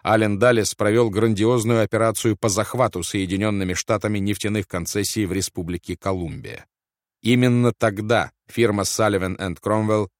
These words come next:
завязала самые тесные отношения с Германией,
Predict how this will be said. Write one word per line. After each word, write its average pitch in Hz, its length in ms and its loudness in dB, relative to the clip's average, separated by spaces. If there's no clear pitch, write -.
завязала 127 540 4
самые 143 400 2
тесные 110 420 -2
отношения 110 540 -2
с 101 40 -4
Германией, 113 600 -4